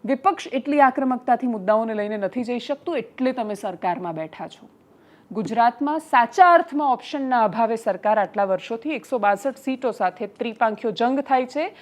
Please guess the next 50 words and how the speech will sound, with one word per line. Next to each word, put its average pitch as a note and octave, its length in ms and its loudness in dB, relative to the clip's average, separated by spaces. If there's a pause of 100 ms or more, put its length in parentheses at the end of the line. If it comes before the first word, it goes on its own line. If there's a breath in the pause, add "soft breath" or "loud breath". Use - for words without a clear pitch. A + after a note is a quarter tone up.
(280 loud breath)
અને G#3+ 200 -4
તમારા A#3 380 4
ગણિત A#3+ 500 2
ને D4+ 80 2
કેમેસ્ટ્રીના C#4 800 -2
તમને C#4 300 0
એટલા C#4+ 180 0
બધા D4+ 160 4
રિવિઝન C#4 420 2
થયા C#4 260 2
પછી C#4 240 -4
તમે C#4 200 -4
એટલા C#4 200 -6
એક્સપર્ટ - 380 -2
થઈ C4 180 0
ગયા C4 180 4
છો C#4+ 160 0
એટલે C#4 200 2
તમે C4 240 0
જીતી G3 280 -6
રહ્યા F3 260 4
છો. B3+ 220 -4 (400 loud breath)
બાકી A3+ 320 2
બહુ B3 240 2
જ - 80 -4
સરસ C#4 240 4
સુવિધા C4 460 4
આપી C4+ 220 4
દીધી B3+ 300 -2
અને C4 120 0
ગુજરાતનો A#3 520 0
વિકાસ C4 420 4
ઉડતો A#3+ 260 -2
થઈ A#3 220 -4
ગયો C4 200 2
અને B3+ 140 0
શહેરો B3 360 -2
સુરક્ષિત C#4 540 -2
છે C4 180 -2
ને A#3 140 -2
બહુ A3+ 260 -2
જ - 40 -8
સરસ C4 340 -2
રીતે C4 220 -2
બહેનો A#3+ 260 -2
એક B3 180 -2
વાગે B3 220 6
ફરી B3+ 240 -2
શકે A3 320 -2
છે A3 280 -4